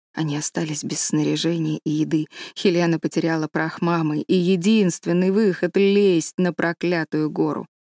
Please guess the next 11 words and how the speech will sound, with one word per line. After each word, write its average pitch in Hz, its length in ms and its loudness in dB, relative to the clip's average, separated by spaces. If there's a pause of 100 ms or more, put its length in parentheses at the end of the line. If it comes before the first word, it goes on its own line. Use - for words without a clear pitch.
(300)
Мрачная 175 500 0
махина 175 500 2
Блафьёля 180 600 2
наводила 175 560 2
такой 190 500 0
ужас, 180 600 0
что - 260 -2
в 175 80 0
жилах 190 400 2
стыла 175 380 0
кровь. 165 380 -4